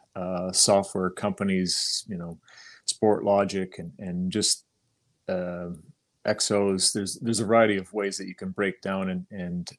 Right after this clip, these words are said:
and watch players individually, which I think is, you know, a wonderful tool to, you know, get to know the player,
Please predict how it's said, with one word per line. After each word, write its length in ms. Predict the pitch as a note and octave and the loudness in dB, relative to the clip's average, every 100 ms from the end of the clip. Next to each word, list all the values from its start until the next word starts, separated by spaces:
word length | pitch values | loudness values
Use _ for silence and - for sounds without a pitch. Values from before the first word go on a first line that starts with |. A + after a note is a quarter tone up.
| _ - | _ -4
and 160 | F#2+ | 2
watch 320 | G2 G2+ G2 | 6 6 6
players 320 | - G2+ F#2+ F#2+ | 2 4 4 2
individually, 560 | F#2 E2+ F#2+ F2+ F2+ | 0 2 2 2 -2
which 180 | F2 - | -2 0
I 80 | F#2 | -2
think 240 | - F#3 | -2 -2
is, 180 | F#3 - - - - _ - - _ _ _ | 0 0 -2 -8 -14 _ -20 -20 _ _ _
you 160 | G#2 G#2 | -6 -2
know, 80 | F#2 | 0
a 60 | |
wonderful 420 | F2 G#2+ G2 - F#2 | 2 4 2 0 -4
tool 480 | - A2+ G#2 F#2 F2 - | 0 4 4 4 0 -2
to, 280 | G2+ F#2 E2+ _ _ _ _ _ | 0 0 -2 _ _ _ _ _
you 100 | G2+ | -4
know, 160 | F2+ D#2+ | -4 0
get 160 | - A#2+ | 4 4
to 100 | - | 4
know 260 | G#2 G#2+ G2+ | 2 4 4
the 80 | G#2 | 2
player, 580 | - G#2 G2 F#2+ F#2 | 4 4 6 4 2